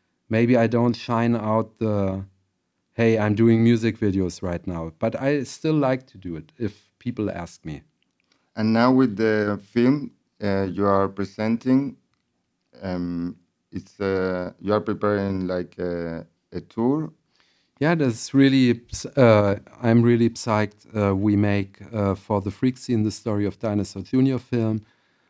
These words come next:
Speaker 1: which is an eighty-two minute documentary about the band starting in the eighties. There's, like, tons of my favorite bands involved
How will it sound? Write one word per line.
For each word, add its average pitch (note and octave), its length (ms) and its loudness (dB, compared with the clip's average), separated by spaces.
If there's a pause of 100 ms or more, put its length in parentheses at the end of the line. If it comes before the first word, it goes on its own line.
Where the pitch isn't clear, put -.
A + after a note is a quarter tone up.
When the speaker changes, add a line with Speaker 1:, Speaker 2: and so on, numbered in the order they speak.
(100)
Speaker 1:
which A2+ 220 -2
is C3 240 2
an A#2+ 140 2
eighty-two B2 580 0
minute A#2+ 480 2 (180)
documentary G#2+ 760 -2
about G2+ 360 -2
the G2+ 80 -4
band G2+ 420 0
starting A2 500 -2
in A2+ 140 0
the A#2 220 -2
eighties. G2+ 800 -2
There's, G2+ 340 -6
like, F#2+ 160 -8 (160)
tons A#2 400 -4
of G2+ 240 -8
my G2+ 160 -2
favorite G2 460 -6
bands G#2 340 -4
involved F#2 640 -6